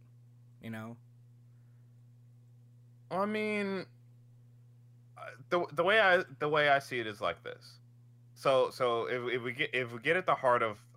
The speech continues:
Speaker 2: uh, some people's disdain of slice of life anime, it pretty much comes down to, why would I wanna watch r-, regular people do regular shit, right?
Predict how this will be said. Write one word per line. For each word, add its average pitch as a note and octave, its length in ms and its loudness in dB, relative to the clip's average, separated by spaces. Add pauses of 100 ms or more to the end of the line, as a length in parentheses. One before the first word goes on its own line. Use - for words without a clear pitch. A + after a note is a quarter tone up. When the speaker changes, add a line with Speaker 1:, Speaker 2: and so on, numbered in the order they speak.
Speaker 2:
uh, G#2+ 180 0
some A#2 220 -6
people's G#2+ 460 -10
disdain G2+ 960 -4
of G2 580 0 (440)
slice A2 240 -2
of G#2+ 80 -10
life G2+ 260 0
anime, G#2+ 240 -2
it G#2 260 -4
pretty A#2 180 -6
much A2 220 -4
comes G#2 280 -4
down F#2+ 280 0
to, F#2+ 200 -10
why F#2 220 2
would G2 120 2
I G2 60 4
wanna F#2+ 260 -2
watch F2+ 380 0 (380)
r-, F2+ 80 -10
regular G2+ 360 -2
people F#2+ 260 -8
do F2+ 120 -8
regular E2+ 380 -4
shit, - 300 -10 (680)
right? B2 280 2